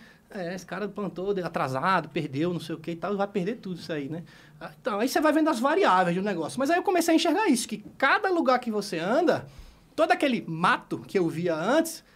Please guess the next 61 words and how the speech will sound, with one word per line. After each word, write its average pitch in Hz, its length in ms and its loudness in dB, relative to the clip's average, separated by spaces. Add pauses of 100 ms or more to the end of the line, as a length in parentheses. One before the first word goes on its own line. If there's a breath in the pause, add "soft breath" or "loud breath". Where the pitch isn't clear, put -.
(200 soft breath)
mudou 311 320 0
a 339 40 4
minha 349 140 2
visão. 185 220 2
Não 240 100 -4
é 359 60 -8
mais 247 180 0
mato, 139 340 -4 (220)
né? 180 140 -6
Tem 208 320 2
a - 20 4
região 156 320 0
que 151 80 -6
é 311 60 -4
mata 240 360 2
mesmo, 247 200 2
que - 60 -12
são 139 80 -4
as 127 100 -8
florestas 185 580 -2
e 143 60 -8
tal, 139 160 -4
que - 100 -10
é 233 40 -4
um - 40 -6
mata, 170 320 2
quem 175 100 0
fala 180 220 -2
mata, 165 400 2
né? 202 140 0 (420 loud breath)
Mas 196 140 4
aquela 254 240 6
ideia 233 280 4
do 233 100 4
cara 226 220 4
urbano 190 640 4 (260 loud breath)
que 185 240 -4
andava 180 400 2
numa, 185 260 0
numa 175 140 0
estrada 156 520 0
e 156 120 0
não 156 100 -4
sabia 170 380 2
o - 20 4
que 170 140 -2
era 147 100 0
aquilo, 240 380 4
mudou. 302 340 6
Eu 302 80 4
comecei 226 380 2
a - 20 4
ver 220 120 4
todo 311 420 4
lugar 277 280 4
que 254 80 -4
eu 285 80 6
olho, 220 220 8
eu 226 60 4
vejo 233 180 6
negócio, 311 500 2